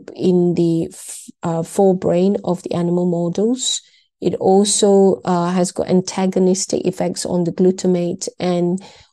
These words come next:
on the N-methyl D aspartate, which is N M D A receptors, which is what is been the hype in the news. It reduces norepinephrine levels and decreases systolic and diastolic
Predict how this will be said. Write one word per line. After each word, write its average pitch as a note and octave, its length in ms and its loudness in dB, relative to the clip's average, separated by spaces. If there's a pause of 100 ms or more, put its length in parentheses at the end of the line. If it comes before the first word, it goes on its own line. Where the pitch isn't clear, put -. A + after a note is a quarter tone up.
on G3+ 220 4
the F3 200 2
N-methyl G3 1600 0
D F#3+ 360 0
aspartate, - 680 -4
which F3+ 180 0
is - 160 -4 (100)
N F#3+ 420 2
M F3+ 260 2
D F3 340 2
A E3+ 60 -2
receptors, - 580 -4
which F3+ 160 -2
is E3+ 100 -4
what F#3 360 -2 (100)
is E3+ 400 -2
been E3+ 160 -2
the D#3+ 80 -4
hype E3+ 340 -6 (120)
in F3 240 -2
the E3 80 -4
news. D#3+ 500 -6 (640)
It F3 140 0
reduces A3 560 2
norepinephrine F#3+ 1120 2
levels G3 480 2
and F#3+ 160 2
decreases F#3 500 -2
systolic F#3+ 460 0
and F#3 140 2
diastolic F3+ 800 -2